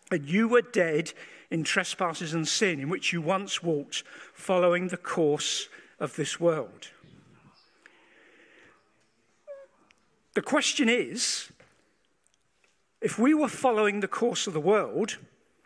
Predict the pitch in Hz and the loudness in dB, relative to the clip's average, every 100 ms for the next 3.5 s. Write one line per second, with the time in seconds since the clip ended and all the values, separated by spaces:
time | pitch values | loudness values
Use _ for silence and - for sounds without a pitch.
0 | - - - - - 196 196 185 - - | -6 -2 0 2 4 4 2 -2 -2 -2
1 | 165 202 214 156 120 247 - - 180 - | 0 0 0 -4 -2 -2 0 -4 -4 -2
2 | 151 156 156 156 143 - 147 147 139 156 | 0 0 0 0 -2 -4 0 0 0 -2
3 | 151 - 135 127 | -2 -6 -6 -6